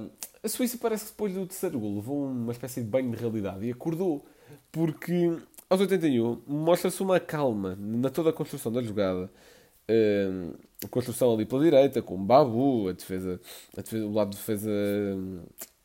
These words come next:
a esquerda da defesa francesa estava totalmente descompensada. Não estava lá nem o Coman, não estava lá nem o, quem é que estava pela esquerda? Hum, agora não me estou a lembrar.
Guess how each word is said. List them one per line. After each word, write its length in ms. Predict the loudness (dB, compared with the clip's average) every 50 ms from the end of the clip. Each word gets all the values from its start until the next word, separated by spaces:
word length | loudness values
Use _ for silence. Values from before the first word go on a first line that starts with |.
| _ _ -16 -14 -14 -12 -10 -10 -10 -10 -10 -12 -18 _ _ _ -8
a 40 | -6
esquerda 440 | -6 -6 -6 0 0 2 2 2 0
da 100 | -2 -2
defesa 280 | -4 -2 -4 -4 -4
francesa 360 | -4 -4 -6 -4 -4 -4 -4 -4
estava 240 | -4 -4 -8 -8
totalmente 400 | -10 -8 -4 -2 -2 -2 -2 -4
descompensada. 960 | -6 -6 -8 -6 -2 0 0 0 0 2 6 6 6 6 6 4 2 -2 -2 -4 -8 -18 -20 -20 -20 -20 -14 -8
Não 160 | -4 -4 -2
estava 240 | 0 0 0 0 0
lá 220 | 0 0 0 2
nem 160 | 0 0 0
o 80 | 0 2
Coman, 540 | 6 6 6 6 8 6 8 8 8 6 4
não 120 | 2 -2
estava 320 | -2 -2 -2 -2 0 0
lá 140 | 0 2 0 0
nem 260 | 0 -2 -2 0 0
o, 540 | 0 0 0 0 -2 -2 -4 -6 -6 -8 -10 -12 -16 -18 -20 -20 -20 -20 _ _
quem 120 | _ 0 0
é 40 |
que 60 | 2 2
estava 220 | 0 0 0 -2
pela 160 | -2 -2 -2
esquerda? 760 | -2 -2 -4 0 4 4 6 6 4 4 2 2 0 0 -2 -2 -2
Hum, 640 | 0 0 0 0 0 0 -2 -2 -4 -6 -8 -8 -10 -12 -10 -4
agora 160 | -4 -2 -2
não 80 | -2
me 40 | -2 -2
estou 160 | -2 -2 0
a 40 | 0
lembrar. 280 | -2 -2 -4 -6 -8